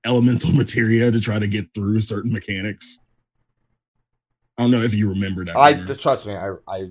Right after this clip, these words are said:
Speaker 1: Yeah.
Speaker 2: remember. Yeah. Another relic of one point oh gone. But they're simplifying the stats. All right, no, shut up. Anyway.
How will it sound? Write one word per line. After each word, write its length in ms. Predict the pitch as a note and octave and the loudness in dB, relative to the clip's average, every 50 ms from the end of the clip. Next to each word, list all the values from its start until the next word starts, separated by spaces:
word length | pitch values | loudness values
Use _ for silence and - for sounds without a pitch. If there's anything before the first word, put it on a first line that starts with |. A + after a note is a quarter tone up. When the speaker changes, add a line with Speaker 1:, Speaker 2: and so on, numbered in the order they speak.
| - _ _ _ _ _ _ _ _ _ _ _ _ _ _ - | -16 _ _ _ _ _ _ _ _ _ _ _ _ _ _ -12
Speaker 1:
Yeah. 80 | G2 | -12
Speaker 2:
remember. 460 | F2+ F2 F2+ F2 E2 G2 G2+ G#2 G#2+ - _ _ _ - C3 - - _ - A#2+ - _ - B2 - _ _ _ _ _ - _ _ _ _ _ - | -10 -8 -8 -8 -8 -10 -10 -12 -14 -20 _ _ _ -20 -20 -20 -20 _ -20 -20 -20 _ -20 -20 -20 _ _ _ _ _ -20 _ _ _ _ _ -6
Yeah. 220 | A2 G#2+ F#2 - - - - - B2+ - _ _ _ _ _ _ _ _ _ - - - - | -4 -4 -4 -6 -8 -14 -20 -20 -20 -20 _ _ _ _ _ _ _ _ _ -20 -20 -10 -2
Another 380 | A2+ D#3+ G3 G#3 G#3+ G#3 G3+ F3 | 2 4 6 6 8 6 6 6
relic 320 | E3+ E3+ E3+ E3+ E3 E3 | 6 6 6 6 4 2
of 80 | D#3+ C#3 | -2 0
one 220 | C#3 C#3+ C#3+ C#3 | 0 0 0 0
point 220 | C#3+ C#3 C3+ C3 | 0 0 0 2
oh 340 | B2+ B2 A#2+ A#2+ A#2 A2+ A2 _ _ _ - _ - | 2 2 2 2 0 -2 -4 _ _ _ -20 _ -10
gone. 380 | - F#2 F2+ F2 F2+ - - - _ _ _ _ - - - _ _ _ _ _ _ _ _ _ _ _ _ _ _ _ _ _ _ - | -8 -8 -6 -8 -10 -12 -16 -20 _ _ _ _ -20 -20 -20 _ _ _ _ _ _ _ _ _ _ _ _ _ _ _ _ _ _ -10
But 160 | - E3 - | -10 -8 -6
they're 100 | - F3+ | -6 -6
simplifying 880 | F3 - - G#3 G#3 G3+ G3+ G3 F#3 F3+ - F#3+ F3 F3+ F#3 F3+ F3 E3+ | -6 -4 -4 -4 -4 -4 -6 -10 -10 -4 -2 0 0 0 0 -4 -6 -8
the 60 | D#3 | -12
stats. 720 | - - - E3+ F3+ F#3+ F3 - - _ - - - _ _ _ _ - | -12 -8 -8 -6 -6 -4 -6 -8 -10 _ -20 -20 -20 _ _ _ _ -8
All 60 | A2+ A2+ | -4 -2
right, 220 | G#2+ G#2 F2 D#2+ | -2 -2 -4 -6
no, 160 | G2 F#2+ E2+ E2 | -8 -8 -8 -8
shut 200 | - - A2 G2 | -4 -4 -4 -4
up. 220 | E2+ - _ _ _ _ - | -4 -8 _ _ _ _ -20
Anyway. 220 | D#2+ E2 D2 D2 | -18 -18 -18 -18